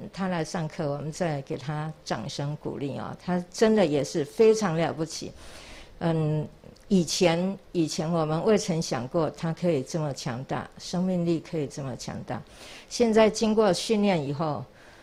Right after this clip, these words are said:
果真，真的完全不一样。所以各位一定要好好的珍惜这个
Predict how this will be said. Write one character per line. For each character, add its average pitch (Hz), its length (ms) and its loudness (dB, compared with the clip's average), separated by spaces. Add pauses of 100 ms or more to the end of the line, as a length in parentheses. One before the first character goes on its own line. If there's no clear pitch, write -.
(140)
果 151 180 0
真， 170 480 0
真 185 240 2
的 170 100 2
完 143 260 -2
全 147 240 -4
不 147 180 -4
一 139 120 -4
样。 147 220 -2
所 170 240 2
以 170 160 4 (480)
各 214 120 2
位 190 180 8
一 165 40 2
定 175 220 2
要 165 200 2
好 143 200 -2
好 165 140 0
的 156 140 -2
珍 160 280 0
惜 139 260 0
这 160 140 -2
个 135 260 0